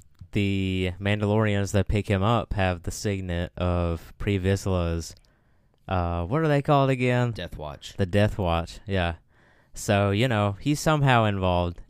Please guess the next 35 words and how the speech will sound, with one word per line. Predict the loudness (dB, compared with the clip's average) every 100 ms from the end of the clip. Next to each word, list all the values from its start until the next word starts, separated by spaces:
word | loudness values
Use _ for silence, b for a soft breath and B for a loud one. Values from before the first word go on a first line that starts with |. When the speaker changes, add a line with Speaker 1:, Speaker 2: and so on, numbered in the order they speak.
| -6
Speaker 1:
in | -2 -2 -2
the | -4
grand | -4 -4 -4 -8
scheme | -8 -6 -6
of | -2
Speaker 2:
True. | -2
Speaker 1:
things. | -2 -6
He | -8
somehow | -4 -2 0 -2
gets | -2 -4 -4 -10 -20 b b b b -4
caught | -2 0
up | -2 -4
in | -6
it | -6
all. | -6 -4 -4
Speaker 2:
Yeah. | -6 -10 -14 b b
Speaker 1:
And | -4 0
this | 0 0
is | 0
all | 2 4 2
stuff, | 0 -2 0 0 -4
you | -4
know, | -2 -2
like, | -2 -4 -6 -18 -20 -8
we've | -4 -2
been | -2
talking | -2 -2 -2
about | -2 -2 -2
this | -2 -2 -4
for | -6 -4 -2 -4 -6 b b b b b
ever | 0 2 2
since | 2 0 0
it | -2
came | 0 0 2
out, | 0 -2